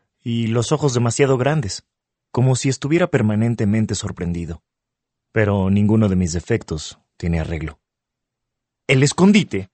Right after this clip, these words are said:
es un bar de tablas de madera metido entre una fábrica y un edificio del Ministerio de Transporte. No es como para alardear, pero en la puerta hay cola. Aunque solo son las siete,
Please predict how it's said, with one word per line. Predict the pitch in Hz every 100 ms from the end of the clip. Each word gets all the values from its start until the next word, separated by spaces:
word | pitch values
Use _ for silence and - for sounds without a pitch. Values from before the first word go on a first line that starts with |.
| _ _ _ _
es | 170 214
un | 208
bar | 190 180
de | 170
tablas | - 139 131 135 113
de |
madera | 98 101 117 87 87
metido | 98 - 143 135
entre | 131 120 113
una | 123 160
fábrica | 160 139 113 - 101 -
y | 123
un | 131 151
edificio | 117 101 110 107 110
del | 98
Ministerio | 90 95 92 - 110 101
de | 92
Transporte. | 80 78 - 80 - - _ _ _ _ _ _
No | 117 180
es | -
como | 165 139
para | 127 120
alardear, | 113 110 127 156 98 - _ _ _ _
pero | 120 120
en |
la | 113
puerta | 98 143 -
hay | 92
cola. | - 107 85 - _ _ _ _ _
Aunque | 123 131 139
solo | - 170 170
son | 151 135
las | 123
siete, | 156 160 95